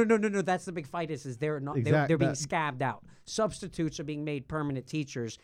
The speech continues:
Speaker 2: and they're being told to push
Speaker 1: But
Speaker 2: the,
Speaker 1: I
Speaker 2: to kick
Speaker 1: would
Speaker 2: rocks.
Speaker 1: wager all my money that there are still instances where the company is still being made to pay that person's wage because they refuse to get the vax.
Speaker 2: I think that's currently what the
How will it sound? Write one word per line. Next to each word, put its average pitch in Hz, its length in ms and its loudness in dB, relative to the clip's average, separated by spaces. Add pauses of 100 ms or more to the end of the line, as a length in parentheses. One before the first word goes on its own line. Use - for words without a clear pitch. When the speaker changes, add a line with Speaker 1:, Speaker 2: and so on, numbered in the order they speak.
(140)
Speaker 2:
and 151 120 -2
they're 156 120 4
being 147 260 -2
told 147 320 -2
to 117 60 -10
push - 340 0
Speaker 1:
But 139 140 6
Speaker 2:
the, 147 100 4
Speaker 1:
I 170 60 6
Speaker 2:
to 185 60 6
kick 175 100 8
Speaker 1:
would 160 100 6
Speaker 2:
rocks. 139 140 8
Speaker 1:
wager 127 640 6
all 143 180 8
my 135 200 4
money 98 500 2
that 107 220 2
there 123 120 4
are 104 140 6
still 131 300 0
instances 104 640 -4
where 98 120 -2
the 95 120 -2
company 120 400 -2
is 95 80 -2
still 113 160 0
being 110 240 0
made 101 160 0
to 90 80 -8
pay 104 260 0 (160)
that 95 220 -2
person's 101 360 -4
wage 92 360 -2
because 92 240 -4
they 92 100 -2
refuse 90 360 -6
to - 60 -20
get 87 140 -8
the - 180 -14
vax. - 360 -16 (420)
Speaker 2:
I 113 100 -14
think 120 260 -12
that's 113 180 -12
currently 117 400 -10
what 110 240 -10
the 110 80 -12